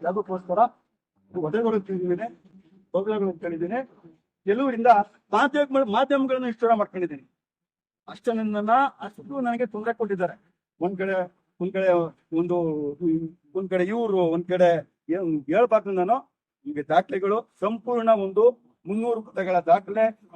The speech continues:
ಎರಡು ಸಾವಿರದ ಕಾಲ್ ರೆಕಾರ್ಡಿಂಗ್ ಇದೆ, ಜಿಲ್ಲಾಧಿಕಾರಿಗಳ ವಿಡಿಯೋ ಇದೆ,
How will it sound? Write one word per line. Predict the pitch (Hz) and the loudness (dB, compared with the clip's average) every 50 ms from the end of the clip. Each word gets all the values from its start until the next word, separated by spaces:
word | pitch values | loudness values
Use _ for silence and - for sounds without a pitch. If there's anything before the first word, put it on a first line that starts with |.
| 160 160 190 202 | -6 0 0 2
ಎರಡು | 240 262 254 269 254 | 2 2 -2 -4 -6
ಸಾವಿರದ | - - 226 208 208 208 202 208 190 180 185 | -4 0 2 4 4 4 2 0 -2 -2 -4
ಕಾಲ್ | 175 - - 175 208 226 208 | -4 2 2 4 4 4 0
ರೆಕಾರ್ಡಿಂಗ್ | 208 - 196 190 185 190 196 190 196 | -2 -4 -2 -2 0 0 -2 0 0
ಇದೆ, | 208 214 220 - - _ _ _ _ _ _ _ _ _ _ _ _ _ _ _ _ _ _ _ _ _ _ _ _ | 2 2 0 0 -4 _ _ _ _ _ _ _ _ _ _ _ _ _ _ _ _ _ _ _ _ _ _ _ _
ಜಿಲ್ಲಾಧಿಕಾರಿಗಳ | - 202 214 240 240 233 220 220 - 202 190 185 180 180 175 165 175 | -8 0 6 8 8 8 8 4 0 0 0 2 4 4 2 2 0
ವಿಡಿಯೋ | 202 220 220 220 226 220 226 | -6 -2 0 2 2 2 2
ಇದೆ, | 220 226 | 2 2